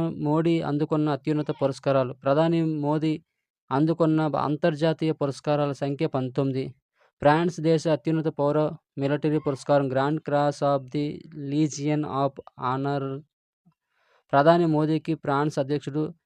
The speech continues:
మెక్రాన్ ప్రదానం చేశారు. ఈ అవార్డు అందుకున్న తొలి భారతీయుడు మోదీయే.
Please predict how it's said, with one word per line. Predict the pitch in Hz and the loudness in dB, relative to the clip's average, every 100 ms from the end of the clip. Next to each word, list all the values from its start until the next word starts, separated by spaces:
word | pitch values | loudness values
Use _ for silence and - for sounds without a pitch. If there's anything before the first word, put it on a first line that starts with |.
| _ | _
మెక్రాన్ | 139 135 156 156 147 | -4 -2 0 0 0
ప్రదానం | 139 135 143 | 0 0 -2
చేశారు. | 139 131 123 123 123 - - | -2 -4 -4 -4 -6 -12 -6
ఈ | 160 170 | 0 2
అవార్డు | 143 139 160 160 156 | 2 4 4 4 2
అందుకున్న | 147 147 151 | -2 0 -2
తొలి | 143 139 147 | -2 -2 0
భారతీయుడు | 139 135 139 143 143 | 2 0 -2 -4 -2
మోదీయే. | 135 131 131 131 | -4 -4 -4 -4